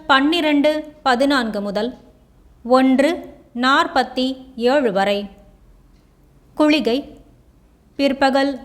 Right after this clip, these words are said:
மூன்று இருபத்தி ஒன்று முதல் நான்கு ஐம்பத்தி ஐந்து வரை. த்விபுஷ்கர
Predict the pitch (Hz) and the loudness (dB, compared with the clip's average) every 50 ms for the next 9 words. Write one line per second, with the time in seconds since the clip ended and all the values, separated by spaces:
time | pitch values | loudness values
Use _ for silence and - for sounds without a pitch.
0 | 240 233 240 262 285 302 320 320 302 320 320 330 339 330 330 - - - 240 254 | -4 0 2 2 4 4 4 2 2 2 0 0 -2 -4 -8 -14 -14 -8 -4 -2
1 | 262 277 302 285 277 262 262 - 269 262 262 269 269 - - - - 214 247 262 | 0 0 2 0 0 0 -2 -4 -4 -4 -4 -6 -8 -12 -18 -10 -2 0 2 2
2 | 254 220 220 208 202 202 196 226 285 - - - - - - - - - _ _ | 2 0 -2 -2 -4 -4 -4 -4 -4 -6 -8 -16 -20 -20 -20 -20 -20 -20 _ _
3 | _ _ _ _ _ _ _ _ - 226 240 254 269 294 320 339 330 302 320 330 | _ _ _ _ _ _ _ _ -4 0 2 4 4 4 4 2 0 0 0 0
4 | 349 339 - - - - 233 247 262 285 294 262 247 226 - - 240 240 240 247 | -2 -4 -8 -14 -10 -4 -2 0 2 2 2 2 0 0 -2 -4 -4 -4 -4 -6
5 | 247 - - - - 226 240 262 285 269 220 196 196 202 202 208 202 202 196 - | -10 -14 -20 -12 -6 -2 0 0 2 0 0 0 -2 -2 -2 -2 -4 -4 -6 -12
6 | - - - - _ _ _ _ - - - - - - - - - - - - | -18 -20 -20 -20 _ _ _ _ -20 -20 -20 -20 -20 -20 -20 -20 -20 -20 -20 -20
7 | - - - - - - - - - - - - 233 220 240 269 277 269 349 339 | -20 -20 -20 -20 -20 -20 -20 -20 -20 -20 -8 -2 0 2 2 2 2 0 -2 -4
8 | 330 - - 311 254 | -6 -2 -2 0 0